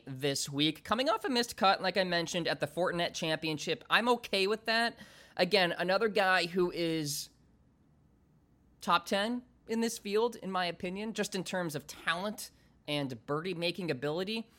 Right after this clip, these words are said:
He's a really good ball striker. I think he finds something this week. I'm not too worried about that missed cut from two weeks ago. Top twenty, that's not asking a lot, guys, from Sebastian Munoz at plus two fifty.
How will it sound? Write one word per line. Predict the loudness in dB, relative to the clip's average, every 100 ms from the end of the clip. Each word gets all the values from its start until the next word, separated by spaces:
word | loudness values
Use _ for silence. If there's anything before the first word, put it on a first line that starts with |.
| -20 -20 _
He's | -6 -4
a | -2
really | 0 0
good | 0 0
ball | 4 4 2
striker. | 0 -2 0 -4 -4
I | -4
think | -4 -8
he |
finds | -6 -2 -2 -2
something | -4 -4 -4 -2
this | -4 -4 -6
week. | -4 -4 -2
I'm | -4
not | -4 -4
too | -8
worried | -4 -4 -2
about | -4 -4
that | -6 -8
missed | -10 -8
cut | -8 -8
from | -10 -12
two | -10
weeks | -10 -10 -12
ago. | -14 -14 -12
Top | -6 -6
twenty, | -4 -8 -8
that's | -8 -10 -8
not | -6
asking | -6 -6 -10
a | -8
lot, | -6 -8 -8
guys, | -14 -14 -14 -18 _
from | -6 -4
Sebastian | -10 -4 -4 -4 -10 -10
Munoz | -10 -10 -12 -12 -16 -20 -8 -4
at | -4
plus | 0 -2 0
two | -4
fifty. | -4 -2 -6 -4 -10